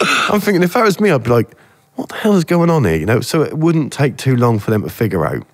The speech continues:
Now, again, with the kids in my life, I really try and keep that away from them. It's a separate side of my life. Now, with the, the guy that I ring, nine times out of ten, the woman,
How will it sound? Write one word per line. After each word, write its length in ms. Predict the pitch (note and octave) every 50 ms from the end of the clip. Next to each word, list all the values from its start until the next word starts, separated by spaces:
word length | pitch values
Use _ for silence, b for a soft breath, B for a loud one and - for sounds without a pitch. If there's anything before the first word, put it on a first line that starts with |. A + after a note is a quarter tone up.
| _ -
Now, 220 | G#2 A2+ A#2+ B2 A#2+ -
again, 680 | - E2 - - B2 B2 B2 C3 B2 G#2+ G2+ F2 D#2+ F2 - _ _ _ _ _ _ -
with 400 | B2+ A#2+ G#2 F#2+ - - - -
the 80 | - -
kids 280 | - - D#3+ D3+ -
in 80 | A#2+ G2+
my 120 | F#2 F2+
life, 220 | F2 F2 F2+ F2+ -
I 40 | -
really 420 | E2 E2 - - - - - B2 A#2
try 280 | A2 - C3+ C3+ C3 B2+
and 160 | B2 A#2 -
keep 200 | - - C3 -
that 140 | - A2 -
away 260 | A#2 A2+ A#2 A#2+ B2
from 180 | A2+ - - E2
them. 80 | D#2+ E2
It's 120 | D#2+ -
a 60 | F2+
separate 420 | - - - C3 A#2+ - A2+ G2+ -
side 220 | - G#2 G2+ G2+
of 60 | F#2+
my 100 | F#2+ F#2+ G#2
life. 300 | A2+ A2+ F2+ D#2 - B B B B B B B B B B B B B B B B B B B B B B B B -
Now, 200 | A2 G#2 A2 G#2+
with 280 | A2 C#3 C#3 A2 -
the, 160 | - A#2+ A2
the 140 | D2+ F2+ A2
guy 180 | - A#2 A#2 G2+
that 100 | F#2 -
I 80 | - G#2
ring, 240 | G2 G#2+ A2 A2 A2+
nine 200 | A2+ A2+ A2+ G#2
times 260 | - G#2+ G2 G2 F#2+
out 100 | - -
of 60 | -
ten, 400 | - - G2+ G#2 F#2 F2 E2+ F2 - _ -
the 100 | G2+ G2
woman, 580 | F#2+ G2+ A#2 B2+ B2+ B2 A#2+ A2+ A2+ G#2 -